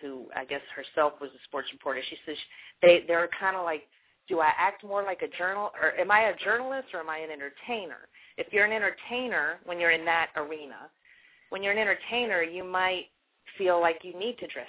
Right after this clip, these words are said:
up sexy like that because, you know, rather than, you know, dress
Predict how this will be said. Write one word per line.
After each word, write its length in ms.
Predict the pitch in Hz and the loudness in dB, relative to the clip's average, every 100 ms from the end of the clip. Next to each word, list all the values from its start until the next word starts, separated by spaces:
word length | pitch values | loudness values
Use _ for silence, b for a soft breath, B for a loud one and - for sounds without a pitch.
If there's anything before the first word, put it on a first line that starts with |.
| - | -14
up 80 | - - | -18 -14
sexy 320 | 131 - 127 | -16 -14 -18
like 160 | 113 120 - | -18 -18 -12
that 180 | 107 - _ | -12 -12 _
because, 380 | 143 - 147 120 - | -20 -12 -12 -12 -12
you 100 | 160 | -6
know, 220 | 135 131 | -4 0
rather 300 | 147 143 147 143 | 2 2 0 -4
than, 340 | 143 139 131 - _ _ _ _ _ _ _ _ _ _ _ _ _ _ | -4 -6 -12 -20 _ _ _ _ _ _ _ _ _ _ _ _ _ _
you 100 | 143 | -16
know, 200 | 117 104 - - | -16 -18 -16 -6
dress 160 | 147 | -4